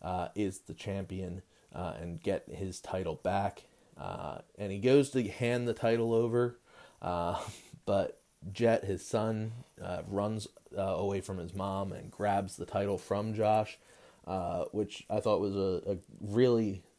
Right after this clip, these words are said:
you could tell that, uh, I don't know if it was planned. I don't think you can really plan things with kids, especially kids that young like this. Um, but the crowd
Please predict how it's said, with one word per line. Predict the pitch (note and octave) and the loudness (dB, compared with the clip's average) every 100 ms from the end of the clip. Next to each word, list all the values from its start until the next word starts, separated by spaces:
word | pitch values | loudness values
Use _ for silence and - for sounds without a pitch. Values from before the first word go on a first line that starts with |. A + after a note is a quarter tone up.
| - | -6
you | G2 G2+ G#2+ | -2 -2 -2
could | A2 F#2+ | -2 2
tell | - A2 A2 | 8 10 8
that, | G2 F#2+ - - | 6 -4 -8 -4
uh, | F#2+ F#2 F#2 - - - - _ _ _ _ _ _ - - - _ _ | 0 0 -2 -10 -20 -20 -20 _ _ _ _ _ _ -20 -20 -20 _ _
I | A2 | 8
don't | C3+ C3 | 8 8
know | C3 B2 | 6 4
if | A#2+ | 4
it | D#2 | 2
was | E2 | 0
planned. | - - G#2+ A#2 A#2+ - _ _ - - - - | -6 -2 0 0 -2 -8 _ _ -20 -20 -20 -10
I | - C#2+ G2+ | -6 -2 0
don't | G#2 G2+ | 0 -2
think | A2+ A2 | -4 -4
you | G2+ | -6
can | G2+ | -6
really | G2 G2 E2+ | -4 -4 -6
plan | - G2 F#2+ G2 | -10 -8 -6 -6
things | F#2+ G#2 G2+ | -4 -4 -4
with | G2+ G2 | -6 -4
kids, | G#2+ G#2 G#2+ - | -2 -2 -4 -10
especially | - G2+ F#2 F2+ F2+ E2 - | -6 -4 -4 -4 -4 -6 -10
kids | - G2+ F2 | -6 -4 -2
that | F2+ F#2 F2+ | 0 0 2
young | G2 G2+ G2 - - - - | 0 0 -2 -10 -20 -20 -2
like | F#2+ G2+ - | 2 4 6
this. | G#2+ G#2 - - | 4 4 -4 -8
Um, | F#2 F#2+ F2+ F2 F2 | -4 -2 0 -2 -2
but | F#2+ F#2 | -2 -2
the | - | -6
crowd | - - A2 A2 G#2+ | -6 4 6 6 4